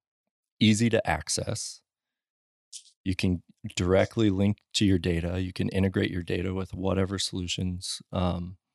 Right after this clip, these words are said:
whatever other solutions you're using. And, um, but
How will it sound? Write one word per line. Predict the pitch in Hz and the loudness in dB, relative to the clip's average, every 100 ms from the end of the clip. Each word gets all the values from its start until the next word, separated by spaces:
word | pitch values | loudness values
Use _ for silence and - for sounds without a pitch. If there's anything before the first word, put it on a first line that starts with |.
| _ _ _ _ - - _ _ _ _ _ | _ _ _ _ -12 -12 _ _ _ _ _
whatever | - 104 95 95 98 | 4 6 6 6 4
other | 95 95 | 2 2
solutions | - 92 95 - 92 | 0 0 0 2 0
you're | 90 85 | 0 -2
using. | 90 90 87 85 90 98 _ _ _ _ _ _ _ _ _ _ - | 0 -2 -2 -6 -6 -10 _ _ _ _ _ _ _ _ _ _ -16
And, | - 98 92 90 90 87 - _ _ _ _ | 0 4 4 2 0 -6 -12 _ _ _ _
um, | - 90 87 85 82 - _ _ _ | 0 2 2 0 -4 -12 _ _ _
but | 110 95 | 6 6